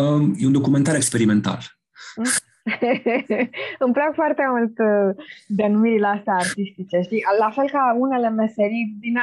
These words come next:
Speaker 2: I T, să zicem, sau din corporații, sau din domeniul bancar, nu știu
Speaker 1: Marketing,
Speaker 2: exact,
Speaker 1: da.
Speaker 2: dar nu știu exact ce înseamnă, ce face omul ăla, dar
Speaker 1: Nici ei,
Speaker 2: sună,
Speaker 1: nici ei.
Speaker 2: sună interesant și,
Speaker 1: Da.
Speaker 2: da. Documentar experimental îmi place.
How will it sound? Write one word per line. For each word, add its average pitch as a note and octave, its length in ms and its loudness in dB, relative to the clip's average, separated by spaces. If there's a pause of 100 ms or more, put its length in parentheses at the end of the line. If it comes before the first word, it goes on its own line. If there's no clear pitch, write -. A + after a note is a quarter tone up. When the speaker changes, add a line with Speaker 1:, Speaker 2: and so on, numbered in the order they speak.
Speaker 2:
I A3 100 -6
T, G#3+ 180 -4
să - 140 -8
zicem, F#3 280 -6
sau F3+ 220 -2
din F#3 100 -8
corporații, G3 680 -4
sau F3+ 100 0 (100)
din F3+ 100 -8 (300)
domeniul G#3 300 -6
bancar, G3 460 -2
nu B3+ 160 0
știu - 120 -4
Speaker 1:
Marketing, G#3+ 240 2 (220)
Speaker 2:
exact, - 120 -4
Speaker 1:
da. F#2 80 -4 (680)
Speaker 2:
dar C#4 80 2
nu D4 80 -2
știu F4 240 0
exact B3+ 240 0
ce C4+ 120 -2
înseamnă, A3 540 0
ce G3 160 -4
face G#3+ 400 -2
omul F#3+ 320 2
ăla, A3 140 0 (100)
dar B3+ 100 2 (200)
Speaker 1:
Nici A#2+ 200 -2
ei, F#2+ 160 2
Speaker 2:
sună, - 300 0
Speaker 1:
nici - 80 -4
ei. - 100 -8
Speaker 2:
sună F4 220 -2 (160)
interesant C#4 680 -2 (100)
și, F#3+ 100 -10 (180)
Speaker 1:
Da. - 80 -2 (200)
Speaker 2:
da. G3+ 80 0 (520)
Documentar A#3+ 540 0
experimental A#3 640 0
îmi G#3 180 0
place. - 320 -4